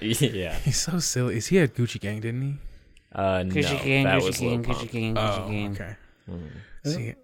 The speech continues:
Speaker 4: isn't there a little, a Lil Uzi Vert or something like
Speaker 1: Yep,
Speaker 4: that, too?
Speaker 1: Lil Uzi Vert. He has some good songs, actually.
Speaker 2: What?
Speaker 1: I like some of his songs.
Speaker 3: Dude, these names are getting so fucking
Speaker 2: What's with all the Lil, though?
Speaker 4: I
Speaker 2: Come
Speaker 4: know.
Speaker 2: on, guys.
Speaker 1: Yeah.
Speaker 4: They're bringing the
Speaker 1: Lil
Speaker 4: old
Speaker 1: or
Speaker 4: school
Speaker 1: Young.
Speaker 4: back.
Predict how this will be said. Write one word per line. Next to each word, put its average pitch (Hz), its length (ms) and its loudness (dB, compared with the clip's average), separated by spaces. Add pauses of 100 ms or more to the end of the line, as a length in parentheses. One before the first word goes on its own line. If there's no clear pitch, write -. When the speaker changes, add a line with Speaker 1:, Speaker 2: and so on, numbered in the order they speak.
(100)
Speaker 4:
isn't 147 200 -2
there 180 160 2
a 135 40 4
little, 143 400 2
a 120 60 -2
Lil 127 480 4
Uzi 139 320 4
Vert 139 420 2
or 131 100 0
something 135 280 -2
like 139 140 -2
Speaker 1:
Yep, 117 120 6
Speaker 4:
that, 135 120 -4
too? 139 160 0
Speaker 1:
Lil 92 240 0
Uzi 92 240 -6
Vert. 92 340 -4
He 156 100 4
has 175 200 6
some 90 220 0
good 78 120 -8
songs, - 320 -8
actually. 104 320 -8
Speaker 2:
What? 403 260 0
Speaker 1:
I 117 60 -2
like 107 120 4
some 90 180 -4
of 85 60 -12
his 82 160 -8
songs. - 140 -8
Speaker 3:
Dude, 117 160 2
these 120 200 0
names 113 280 4
are 107 60 2
getting 101 220 -2
so 98 240 -2
fucking 104 280 -2
Speaker 2:
What's 285 160 2
with 392 200 10
all 269 120 8
the 208 140 10
Lil, 143 460 8
though? 117 240 6
Speaker 4:
I 156 120 8
Speaker 2:
Come 175 100 10
Speaker 4:
know. 180 60 10
Speaker 2:
on, 151 220 8
guys. 165 640 6
Speaker 1:
Yeah. 160 120 2
Speaker 4:
They're 143 100 8
bringing 175 320 6
the 143 100 6
Speaker 1:
Lil 143 100 10
Speaker 4:
old 185 180 12
Speaker 1:
or - 40 4
Speaker 4:
school 127 300 8
Speaker 1:
Young. 92 300 8
Speaker 4:
back. 92 80 -4